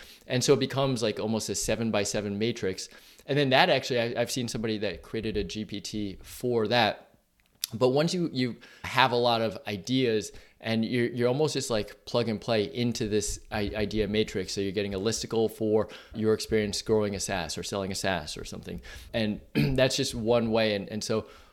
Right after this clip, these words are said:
ultimately, it's really hard. I, I struggle with this all the time of sitting down, like, "All right, I wanna, I wanna put something out on LinkedIn.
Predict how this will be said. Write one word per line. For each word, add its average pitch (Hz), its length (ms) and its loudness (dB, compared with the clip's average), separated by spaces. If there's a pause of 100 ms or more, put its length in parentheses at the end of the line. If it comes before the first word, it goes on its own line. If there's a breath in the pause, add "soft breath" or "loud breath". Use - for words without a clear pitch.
ultimately, 143 460 2
it's - 160 -6
really 151 260 0
hard. 117 440 -2 (100)
I, 110 400 0
I 117 80 -4
struggle 113 400 0
with 107 140 0
this 107 180 -4
all 107 100 -2
the 104 80 -2
time 104 300 -4
of 95 160 -4 (320 soft breath)
sitting 127 260 2
down, 113 160 2
like, 107 140 0
"All 120 60 6
right, 104 120 4
I 107 60 2
wanna, 113 200 0
I 117 100 0
wanna 117 180 0
put - 220 -6
something 113 180 -4
out 110 100 -2
on 107 120 -2
LinkedIn. 147 420 0